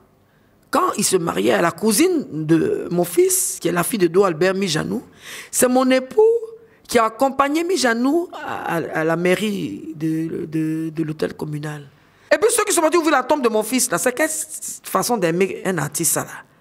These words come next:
Mon enfant, j'ai habillé au cep. J'ai mis les jolis kitas. Je suis parti au cemac pour payer ses kitas. On a mis les pannes gourou. Vous ouvrez sa tombe.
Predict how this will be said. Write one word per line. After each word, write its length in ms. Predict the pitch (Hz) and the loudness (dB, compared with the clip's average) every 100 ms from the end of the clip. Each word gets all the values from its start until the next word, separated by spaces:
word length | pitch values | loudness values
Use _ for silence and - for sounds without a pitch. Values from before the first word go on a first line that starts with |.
| _ _ _ | _ _ _
Mon 100 | 196 214 | 2 2
enfant, 160 | 285 | 2
j'ai 100 | 202 | 2
habillé 680 | 165 156 - 165 190 202 156 151 | 0 -2 -8 -4 2 2 0 -4
au 80 | |
cep. 420 | 156 - 185 - - - - | -4 -2 -2 -4 -20 -18 -2
J'ai 140 | 180 | 0
mis 100 | 208 | 2
les 100 | 196 | 0
jolis 260 | 147 160 202 | 0 -2 -4
kitas. 420 | - 202 190 151 - - - | -8 -6 -4 -4 -6 -16 -4
Je 60 | |
suis 100 | 196 | 0
parti 180 | 202 196 | 0 0
au 40 | 220 | 2
cemac 380 | 185 170 202 | 2 0 -2
pour 100 | - | -4
payer 180 | - 175 | -2 -2
ses 120 | - | -2
kitas. 500 | - 165 - 170 139 - - _ _ _ _ _ | -10 -14 -4 -4 -4 -8 -20 _ _ _ _ _
On 80 | 170 | 0
a 60 | |
mis 100 | 175 | 2
les 80 | 233 | 2
pannes 280 | - 190 180 | 2 -2 -2
gourou. 320 | 131 143 156 - - _ _ _ | -2 -2 -2 -6 -20 _ _ _
Vous 200 | 208 - | -4 -2
ouvrez 320 | 143 - - 180 | -4 -4 -2 0
sa 160 | - 139 - | -2 -6 -12
tombe. 280 | - - | -12 -10